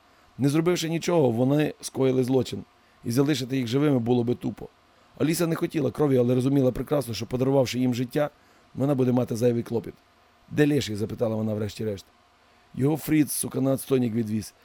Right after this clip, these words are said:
Там, де машини», — заскавулів композитор і додав. «А ти прикольна чувіха, мені ще на хаті захавалась. Я просто дуже Фріца ссав». «Не генди, шмата», — відповіла Аліса. «Де той отстойник?» «Я тебе проведу, тільки нічого мені не роби», — попросився композитор, і дівчина натиснула на курок.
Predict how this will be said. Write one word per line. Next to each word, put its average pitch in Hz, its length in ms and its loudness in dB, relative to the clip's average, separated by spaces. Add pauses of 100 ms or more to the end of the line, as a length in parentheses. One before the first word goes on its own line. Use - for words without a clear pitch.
(140)
Там, 135 180 0
де 147 80 2
машини», — 131 400 2
заскавулів 127 460 2
композитор 127 520 0
і 123 80 0
додав. 113 320 0 (380)
«А 110 80 -6
ти 135 100 -2
прикольна 165 440 -2
чувіха, 151 400 -2
мені 143 160 0
ще 135 100 -6
на 151 100 -4
хаті 147 280 -2
захавалась. 123 600 -2 (300)
Я 120 100 -2
просто 147 220 -4
дуже 160 320 0
Фріца 147 320 -4
ссав». 117 380 -4 (800)
«Не 127 160 0
генди, 139 400 4
шмата», — 110 460 -2
відповіла 117 420 0
Аліса. 110 260 -2
«Де 147 140 6
той 135 120 2
отстойник?» 113 420 0 (540)
«Я 156 120 4
тебе 175 140 6
проведу, 170 380 6
тільки 156 260 -2
нічого 165 260 0
мені 165 120 0
не 160 80 2
роби», — 156 220 0
попросився 127 500 -4
композитор, 139 520 0
і 127 60 -4
дівчина 127 360 0
натиснула 120 460 0
на 120 80 2
курок. 120 300 -4